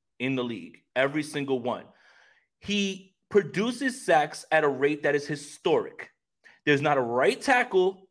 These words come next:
in the world that can lock up T J Watt. And three pressures, three sacks, whatever it was, four pressures, something like that, is not nearly as concerning when you look at who's across from him. The good news, forty-niners fans, is this.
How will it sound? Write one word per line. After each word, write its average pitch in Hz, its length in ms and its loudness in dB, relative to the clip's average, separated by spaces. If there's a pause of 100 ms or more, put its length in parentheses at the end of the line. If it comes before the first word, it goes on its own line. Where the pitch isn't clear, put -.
(100)
in 277 240 2
the 294 80 -2
world 185 600 2
that 147 160 -2
can 151 180 -6
lock 151 280 -2
up 131 220 -4
T 113 140 -12
J 143 200 -6
Watt. 196 300 -2 (880)
And 170 280 -2
three 247 340 -2
pressures, 214 580 4
three 202 200 -6
sacks, 185 340 0
whatever 170 240 0
it 170 80 -2
was, 165 220 0
four 160 300 -4
pressures, 160 400 -2
something 151 240 -10
like 143 180 -6
that, 143 240 0 (300)
is 151 120 0
not 190 200 2
nearly 233 380 -2
as 202 120 2
concerning 160 500 -4
when 151 140 -4
you 151 80 -6
look 123 240 -6
at 143 80 -4
who's 139 260 -6
across 233 380 0
from 117 160 -12
him. 104 140 -16 (960)
The 196 80 4
good 320 280 0
news, 285 200 -2
forty-niners 190 540 2
fans, 170 400 -4
is 139 120 -8
this. 127 420 -6